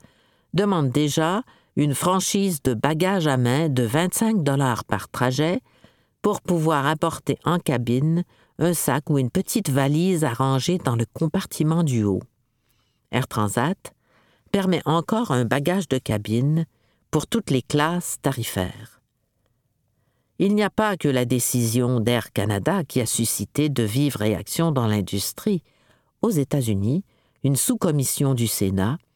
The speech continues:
remet en question cette monétisation des services des compagnies aériennes, par exemple pour les frais liés au choix des sièges. Ces frais supplémentaires rendent les voyages moins abordables,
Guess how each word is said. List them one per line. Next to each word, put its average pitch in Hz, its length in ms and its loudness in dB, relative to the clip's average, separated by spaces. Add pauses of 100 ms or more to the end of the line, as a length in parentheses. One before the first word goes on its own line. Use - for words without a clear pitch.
(320)
remet 196 380 0
en 165 100 0
question 170 520 0
cette - 320 -4
monétisation 156 960 0
des 135 140 0
services 151 480 0
des 123 140 0
compagnies 127 580 0
aériennes, 107 720 0 (720)
par 185 160 0
exemple 147 600 0 (400)
pour 190 160 2
les 139 180 2
frais 185 340 -2
liés 139 440 2 (120)
au 120 140 2
choix - 320 -2
des 139 140 0
sièges. 117 720 -4 (960)
Ces 170 200 0
frais 247 220 0
supplémentaires 147 960 0
rendent 151 360 0
les 123 120 2
voyages 131 600 0
moins 156 260 2
abordables, 135 840 0